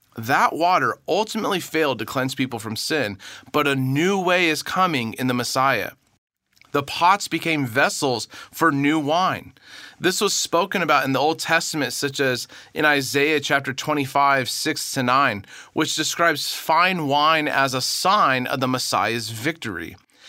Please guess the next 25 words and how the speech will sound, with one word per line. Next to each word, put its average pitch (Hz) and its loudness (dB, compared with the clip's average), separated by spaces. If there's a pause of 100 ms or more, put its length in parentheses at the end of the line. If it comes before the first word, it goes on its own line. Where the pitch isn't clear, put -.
(180)
And 143 0
as 160 2
we 233 0
see 202 -2
at 139 -2
this 196 2
wedding, 135 0 (280)
they 170 2
are 160 4
shocked - 0 (100)
at 139 -2
the 135 -4
quality 156 0
and 127 -2
quantity 143 -2 (260)
of 139 0
what 156 2
Jesus 139 0
did, 127 -2
that 120 -6
the 131 -2
best 165 0
wine 131 0 (260)
was 127 -2
last. 135 -4